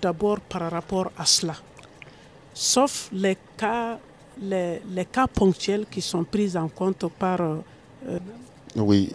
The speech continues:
Speaker 2: oui.
Speaker 1: c'est ça, non ? Le code pénal.
Speaker 2: Le code pénal, d'accord.
Speaker 1: Donc le code pénal prend en compte certains cas, mais ça, ça ne suffit pas.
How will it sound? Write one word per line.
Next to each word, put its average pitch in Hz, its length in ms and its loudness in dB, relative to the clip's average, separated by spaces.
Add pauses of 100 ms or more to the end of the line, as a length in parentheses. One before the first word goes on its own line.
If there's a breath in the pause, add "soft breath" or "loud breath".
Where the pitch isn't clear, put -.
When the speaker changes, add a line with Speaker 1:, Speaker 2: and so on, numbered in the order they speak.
(140)
Speaker 2:
oui. 98 240 0
Speaker 1:
c'est - 100 -12
ça, 220 40 -10
non ? 202 160 -12 (400)
Le 196 60 -8
code - 240 -8
pénal. 170 400 -8
Speaker 2:
Le 92 100 6
code 87 220 2
pénal, 80 300 2
d'accord. 78 280 0
Speaker 1:
Donc 262 180 0 (160)
le 196 140 0 (100)
code 262 240 -6
pénal 214 440 2 (260)
prend 240 280 0
en 185 120 0
compte 208 460 0 (580)
certains 214 540 -4
cas, 175 260 -6 (1400 soft breath)
mais 233 220 0
ça, 269 180 -6
ça - 180 -4
ne 220 60 -2
suffit - 360 -6
pas. 233 200 -6